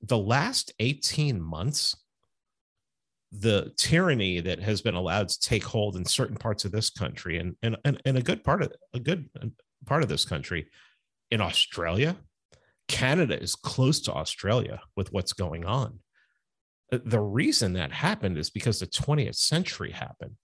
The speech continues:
because they just, people were made soft.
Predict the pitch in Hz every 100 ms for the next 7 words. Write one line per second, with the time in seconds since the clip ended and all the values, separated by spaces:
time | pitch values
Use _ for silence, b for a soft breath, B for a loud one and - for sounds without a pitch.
0 | _ _ _ _ - 131 131 90 - -
1 | 107 120 170 - 120 - - 101 - 180
2 | 202 123 85 78 82 87 117 127 76 -
3 | - - 113 113 147 - - - -